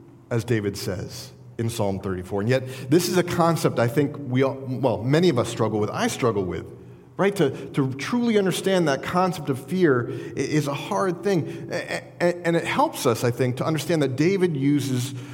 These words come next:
two different words for fear here in Psalm thirty-four. One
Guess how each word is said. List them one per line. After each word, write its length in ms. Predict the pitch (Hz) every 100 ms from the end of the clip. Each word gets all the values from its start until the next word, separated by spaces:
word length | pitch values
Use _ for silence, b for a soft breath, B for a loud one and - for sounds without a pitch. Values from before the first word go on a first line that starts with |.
| B
two 140 | - 226
different 300 | 208 180 151
words 240 | 160 151
for 180 | - 123
fear 460 | 123 - 170 123 101
here 200 | 110 104
in 120 | 95
Psalm 340 | - 104 98
thirty-four. 600 | 98 98 90 87 90 82
One 720 | 92 135 160 196 240 - B